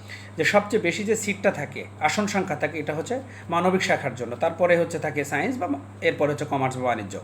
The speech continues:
তো আমি মনে করি বিশ্ববিদ্যালয়গুলোতে তুমি যদি ভালো করতে পারো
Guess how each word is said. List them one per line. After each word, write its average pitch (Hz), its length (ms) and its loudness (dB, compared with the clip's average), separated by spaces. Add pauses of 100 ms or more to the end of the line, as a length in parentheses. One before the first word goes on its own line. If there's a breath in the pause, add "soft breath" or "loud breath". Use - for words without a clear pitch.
(500 loud breath)
তো 160 80 2
আমি 196 100 6
মনে 190 200 6
করি 190 180 4
বিশ্ববিদ্যালয়গুলোতে 180 1040 4 (320 loud breath)
তুমি 160 140 0
যদি 165 140 -2
ভালো 147 260 6
করতে 226 280 6
পারো 117 280 4